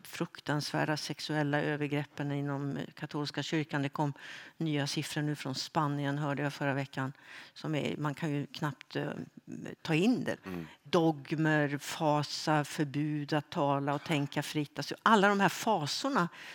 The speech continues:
Speaker 1: som har funnits i spåren av religionerna,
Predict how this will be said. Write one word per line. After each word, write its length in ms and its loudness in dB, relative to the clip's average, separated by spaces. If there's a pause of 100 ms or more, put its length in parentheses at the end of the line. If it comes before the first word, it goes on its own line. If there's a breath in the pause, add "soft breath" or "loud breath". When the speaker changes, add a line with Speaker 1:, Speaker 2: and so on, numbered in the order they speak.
Speaker 1:
som 200 0
har 80 6
funnits 540 2
i 80 -4
spåren 720 2
av 220 2
religionerna, 580 2